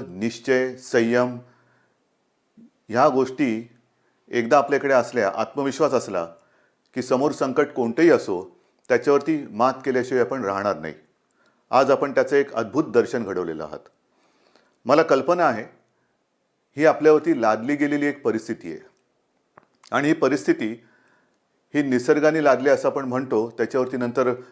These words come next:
मतमतांतरं येतीलही. आज त्या खोलात जाण्याची काही आवश्यकता नाही. सर्वप्रथम या संकटावरती मात कशी करायची या दिशेने आणि या चिंतेने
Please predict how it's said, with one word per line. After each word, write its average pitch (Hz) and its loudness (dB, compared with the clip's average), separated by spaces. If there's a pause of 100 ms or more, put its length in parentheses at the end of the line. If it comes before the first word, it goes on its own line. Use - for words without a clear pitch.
(120)
मतमतांतरं 123 0
येतीलही. 117 0 (1040)
आज 131 2
त्या 143 4
खोलात 131 0
जाण्याची 131 -2
काही 135 0
आवश्यकता 117 0
नाही. 113 -4 (1900)
सर्वप्रथम 156 4
या 151 4
संकटावरती 143 0
मात 120 0 (120)
कशी 143 -2
करायची 107 -2 (560)
या 117 2
दिशेने 131 -6 (460)
आणि 123 -4
या 139 -2
चिंतेने 120 -2